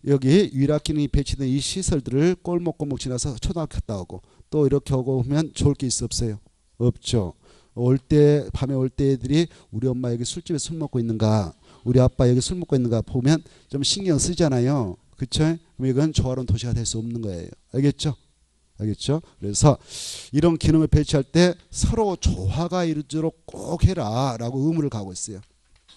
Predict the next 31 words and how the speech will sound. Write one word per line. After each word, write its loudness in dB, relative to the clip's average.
이게 -2
중요해. -8
어? 4
특정 2
기능만 4
우선 0
배치해서 0
안 -4
되고 2
여러 2
가지 -2
기능이 0
어떻게 2
되도록 0
개발 2
만들어라? 2
서로 4
조화를 -4
이루는 0
도시가 2
되도록 -4
해라 0
그 -10
말이에요. -10
알겠죠? 0
아주 0
중요합니다. -6
서로 4
조화로운 4
도시가 0
되도록 4